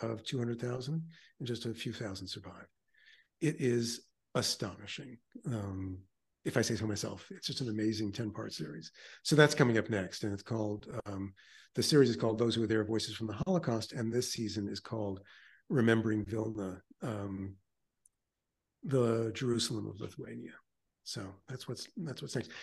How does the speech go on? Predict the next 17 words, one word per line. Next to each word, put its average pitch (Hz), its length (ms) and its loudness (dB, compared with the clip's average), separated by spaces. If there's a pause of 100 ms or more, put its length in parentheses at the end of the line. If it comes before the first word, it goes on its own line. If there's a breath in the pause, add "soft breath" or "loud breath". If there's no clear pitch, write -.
(220 loud breath)
The 151 120 6
big 160 160 12
thing 147 140 10
we 123 100 8
have 117 140 4
coming 113 200 4
up 110 100 -2
is 101 80 -4
a 101 40 -4
huge 139 420 2
education 107 460 -2
project 98 340 -6
with 101 80 -4
Making 95 220 -6
Gay 95 100 -6
History, 101 360 -6
but 101 120 -6